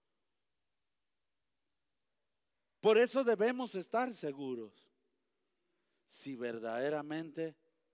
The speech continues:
fuimos salvos. O si to-, estoy entre, todavía estoy entre Jerez y Frontera,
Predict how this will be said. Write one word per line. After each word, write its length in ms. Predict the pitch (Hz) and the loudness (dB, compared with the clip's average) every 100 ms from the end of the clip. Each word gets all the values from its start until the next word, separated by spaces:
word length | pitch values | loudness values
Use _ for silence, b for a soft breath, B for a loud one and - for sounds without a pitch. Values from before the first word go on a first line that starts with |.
| _ _ _ _ _ | _ _ _ _ _
fuimos 560 | - 160 254 226 120 | -6 -2 -2 -4 -8
salvos. 760 | - 127 110 101 95 - - _ _ _ _ _ _ _ _ _ _ _ _ _ _ _ _ _ _ _ _ | -8 -8 -8 -12 -16 -20 -20 _ _ _ _ _ _ _ _ _ _ _ _ _ _ _ _ _ _ _ _
O 160 | 147 160 | -4 -2
si 160 | 175 | -4
to-, 140 | 156 151 | -2 -4
estoy 260 | - 208 | 2 2
entre, 240 | 214 180 147 | 2 -4 -4
todavía 300 | 147 160 196 | -2 2 0
estoy 240 | - 202 | 2 0
entre 260 | 202 180 147 | 2 -2 -2
Jerez 340 | 147 160 180 | 0 0 0
y 60 | 190 | -4
Frontera, 640 | 156 139 131 190 214 143 | -4 -8 -2 0 2 0